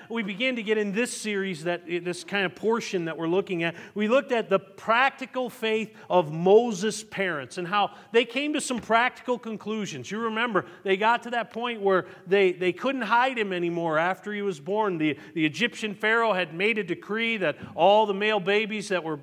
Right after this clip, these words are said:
Hebrew were to be thrown into the Nile, and, and, uh, they came to some practical conclusions. They couldn't hide him anymore, and they built that ark and sent him down the river. But then there was a powerful conviction, and I think of that, Brother Bartell. I think about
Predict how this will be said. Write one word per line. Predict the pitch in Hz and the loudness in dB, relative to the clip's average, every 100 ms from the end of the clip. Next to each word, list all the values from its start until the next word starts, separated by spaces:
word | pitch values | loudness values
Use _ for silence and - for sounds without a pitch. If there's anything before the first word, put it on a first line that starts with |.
| - | -8
Hebrew | 240 233 202 226 | -6 -4 -2 2
were | 196 | 2
to | 165 | 2
be | 165 | -4
thrown | - 185 208 214 214 | -8 -2 -2 0 -4
into | 202 175 | -6 -6
the | 170 | -4
Nile, | 185 202 214 202 170 | 0 2 4 2 0
and, | 143 - - | -2 -12 -6
and, | 175 165 165 | -2 2 4
uh, | 156 - - | 2 0 -4
they | 202 202 | 0 2
came | 240 269 | 0 -4
to | 262 | -4
some | 254 233 | -6 -2
practical | 233 254 254 240 | 2 2 0 -10
conclusions. | - 226 208 254 190 160 | -12 -10 -6 -6 -6 -2
They | 156 | -2
couldn't | - 262 | -2 -4
hide | 214 226 254 | -2 0 0
him | 262 254 | 0 -6
anymore, | 247 233 247 269 | -6 -4 0 0
and | 202 | 0
they | 143 | 0
built | 135 240 240 | 4 2 4
that | 226 214 | 2 4
ark | 233 254 175 | 4 2 -4
and | 143 | -8
sent | - 233 226 | -6 -6 -4
him | 226 202 | -6 -2
down | 196 214 220 214 - - | 0 0 -2 -6 -12 -10
the | 185 208 | 4 4
river. | 220 233 175 110 - - _ _ _ - | 6 4 4 -2 -6 -20 _ _ _ -6
But | 175 | 0
then | 262 302 | 4 4
there | 302 | 4
was | 254 196 | 2 0
a | |
powerful | - 226 233 254 247 233 | -4 -2 0 0 -2 -8
conviction, | 226 202 220 220 170 | -8 -6 -6 -4 -8
and | 143 | -6
I | 160 165 | -6 -6
think | 208 190 | -8 -6
of | 185 | -4
that, | 175 151 | -4 -4
Brother | 160 147 | -8 -6
Bartell. | 147 143 143 170 160 | -4 -4 -4 -6 -4
I | 143 | -6
think | 196 190 | -8 -10
about | 160 170 175 | -6 -2 -2